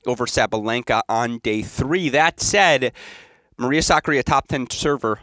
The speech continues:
on the W T A Tour, does she have the overwhelming weapon to hurt Iga relentlessly with? Is she playing so extraordinarily well that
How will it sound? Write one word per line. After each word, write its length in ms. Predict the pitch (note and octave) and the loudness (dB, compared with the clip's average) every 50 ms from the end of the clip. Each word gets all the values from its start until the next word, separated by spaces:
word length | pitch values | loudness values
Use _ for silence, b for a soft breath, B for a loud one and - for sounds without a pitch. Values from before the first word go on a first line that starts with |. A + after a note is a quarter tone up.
| - | -6
on 120 | - A#2 A#2+ | -6 -4 -4
the 80 | A#2 | -2
W 300 | A2 B2 A#2+ A#2 B2 B2+ | 0 0 0 0 -2 -6
T 240 | - - - - A2+ | -6 -4 -4 -2 -2
A 20 | A2+ | -2
Tour, 260 | - - C3 A#2+ A#2 | -2 -2 -2 -2 -2
does 160 | - A#2 G#2+ | -2 -4 -4
she 140 | - B2 A#2 | -4 -4 -6
have 260 | - C#3+ B2+ C3 - | -4 -4 -6 -4 -4
the 160 | - B2+ B2 - | -4 -6 -2 0
overwhelming 680 | A#2+ B2+ B2+ C#3 C#3+ B2+ A2+ A#2 A#2+ B2 B2 A#2 G#2+ A#2 | 0 0 0 0 -2 -2 0 0 0 0 -2 -4 -2 -2
weapon 380 | A2 A2 - - C3 B2+ B2 | -2 -2 -2 -2 -4 -6 -6
to 320 | - - B2+ A2 G#2+ G#2+ - _ | -6 -6 -4 -4 -4 -6 -10 _
hurt 400 | _ - - D3 C#3 C#3 C3+ _ _ _ - | _ -4 0 2 2 2 0 _ _ _ -4
Iga 440 | C3 B2+ A#2+ C#3 B2+ B2 A#2 A#2+ - _ _ _ | -4 -2 0 2 2 2 2 0 -4 _ _ _
relentlessly 880 | - F#2 A#2 A#2+ A2 G#2+ B2 C3+ C#3 - C3 C3 - - - B2+ A#2 - | -10 -4 -4 -2 -2 -2 -4 -4 -4 -4 -6 -6 -6 -4 -4 -4 -4 -2
with? 260 | - B2+ E3 - - | 0 0 -2 -2 -2
Is 140 | - C3 B2+ | -4 -4 -2
she 160 | - - B2 | -2 -4 -4
playing 300 | - - C#3+ B2 A#2 - | -2 -2 -2 -2 -2 -4
so 440 | - - - - D#3 C3+ D3 E3 - | -8 -8 -2 0 2 2 2 0 -2
extraordinarily 1300 | - C3+ - - - - - - - C#3 C3 C#3 C#3 C#3+ C#3+ C#3+ D#3 D3 B2 A#2+ B2+ C3+ C#3 C3+ D3+ D3+ | -4 -6 -4 -2 -2 -2 -2 -2 -2 -2 0 0 2 2 0 0 0 0 0 2 2 2 2 0 -2 -2
well 260 | C#3 D3 D3+ E3 F#3 | 0 2 2 2 2
that 300 | F3 C#3+ C#3+ C3 A#2+ - | 2 4 2 2 2 0